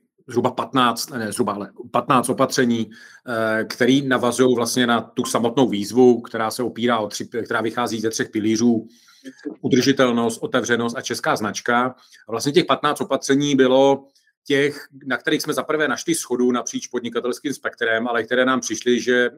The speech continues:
eh, udělají největší efekt. A, a, eh,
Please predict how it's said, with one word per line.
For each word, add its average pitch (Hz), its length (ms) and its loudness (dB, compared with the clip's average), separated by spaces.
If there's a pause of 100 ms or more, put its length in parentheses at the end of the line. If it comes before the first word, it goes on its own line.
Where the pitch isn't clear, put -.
(140)
eh, 113 160 -2
udělají 123 360 -2
největší 117 420 -6
efekt. - 340 -16 (120)
A, 98 200 -12 (500)
a, 113 380 4 (320)
eh, 123 40 0